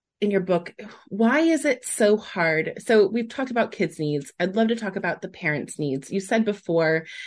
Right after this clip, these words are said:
that, that we are able to have needs, that we're entitled to have our needs, that we're human beings, you know, worthy of having our needs met too.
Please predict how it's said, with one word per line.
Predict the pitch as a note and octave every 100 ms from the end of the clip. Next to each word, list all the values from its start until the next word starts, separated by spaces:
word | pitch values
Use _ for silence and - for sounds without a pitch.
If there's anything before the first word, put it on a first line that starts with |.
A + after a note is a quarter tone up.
| - - -
that, | E3 - -
that | A3
we | G#3 G#3+
are |
able | - G3 F#3+ F#3
to | F3+ F#3+ F3 _ _ _ _
have | - G3 F#3 F#3
needs, | D#3+ G3+ A3+ -
that | G#3
we're | G3
entitled | G3 F#3+ F#3 D#3 F3 G#3
to | A#3+
have | G#3 G3
our | F#3
needs, | F3 F#3
that | -
we're | F3
human | F3 G3 F#3 G3
beings, | F3 E3+ E3+ F3+ G3 F3
you | F#3 F#3+
know, | E3
worthy | E3 F3 F3 F3+ F3
of | F3
having | E3 F3 F3
our | E3
needs | E3+ E3+ E3
met | F3+ -
too. | - - D3 G3+